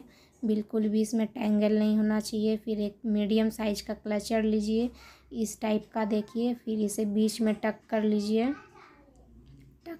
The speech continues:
करने के बाद आप अच्छे से इसे टाइटली टक कीजिएगा ताकि ये खुले ना। आप लोग देख लीजिए जिस तरह से मैं कर रही हूँ, बस इस तरह से आप लोगों को करना है। और ये आगे का जो बाल मैंने लिया है उसे अच्छे से कॉम्ब कर लीजिए,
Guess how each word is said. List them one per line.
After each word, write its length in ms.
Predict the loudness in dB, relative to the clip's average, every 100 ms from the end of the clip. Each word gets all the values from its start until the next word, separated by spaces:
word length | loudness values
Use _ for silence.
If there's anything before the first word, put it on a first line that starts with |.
| 0
करने 320 | 4 4 4
के 140 | 2 0
बाद 280 | 0 0 -2
आप 180 | -2
अच्छे 320 | -6 -6 -6 -4
से 200 | -2 0
इसे 180 | 0 -2
टाइटली 520 | 0 0 2 0 0 0
टक 180 | -6 -6
कीजिएगा 520 | -6 -2 0 0 0 -4
ताकि 400 | -6 -8 -4 -2
ये 200 | 0 0 -4 -18 -20 -20 -2
खुले 300 | 2 4 4
ना। 240 | 4 0 -4 _ -20 -20 -12
आप 220 | -10 -6
लोग 240 | -4 -4 -2
देख 240 | -2 -2
लीजिए 200 | -2 0
जिस 220 | 0 -2 -2
तरह 160 | -2
से 120 | 0 -2
मैं 140 | -2
कर 260 | -2 -2 0
रही 200 | 0 2
हूँ, 200 | 2 2
बस 180 | 0 -4
इस 160 | -8 -4
तरह 180 | -4 -2
से 120 | -2
आप 240 | -2 -2 -2
लोगों 240 | -2 -2
को 160 | -2 -2
करना 400 | 0 0 2 2
है। 200 | 2 0 -2 -12 -20 -20 -10
और 200 | -4 0
ये 460 | 0 0 0 0 0
आगे 380 | 0 0 2 0
का 160 | 0 -2
जो 160 | 0
बाल 340 | 0 2 2 2
मैंने 320 | 0 0 -2
लिया 340 | -2 -2 0
है 220 | 0 0 0
उसे 220 | -2 -2
अच्छे 360 | -2 -4 -6 -6
से 160 | -6
कॉम्ब 360 | -6 -2 0 -2
कर 200 | -2 0
लीजिए, 600 | 0 0 0 2 2